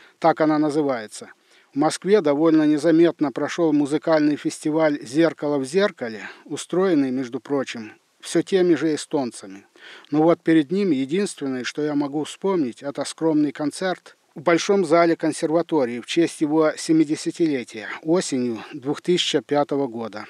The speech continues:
состоявшийся усилиями хора Алексея Пузакова и оркестра "Времена года". А ведь тренд мог бы стать и русским. Ведь пяртовская музыка обязана России не меньше, чем Европе,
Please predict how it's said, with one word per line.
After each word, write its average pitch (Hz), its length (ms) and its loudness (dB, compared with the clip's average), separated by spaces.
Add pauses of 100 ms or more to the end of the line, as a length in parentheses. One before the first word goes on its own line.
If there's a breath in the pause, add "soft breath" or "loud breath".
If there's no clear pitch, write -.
(240 loud breath)
состоявшийся 151 840 0
усилиями 139 600 0
хора 139 400 0
Алексея 139 640 -2 (100)
Пузакова 147 680 -2
и 139 100 -8
оркестра 131 640 -6
"Времена 131 460 -2
года". 113 380 -6 (880 soft breath)
А 160 120 0
ведь 165 180 4
тренд 208 400 4
мог 165 240 6
бы 156 140 0
стать 180 340 -2
и 170 80 4
русским. 113 480 -6 (500 loud breath)
Ведь 139 220 -4
пяртовская 165 680 2
музыка 156 480 0
обязана 147 560 2
России 151 400 2
не 139 160 4
меньше, 165 400 4
чем 147 240 -2
Европе, 135 580 -4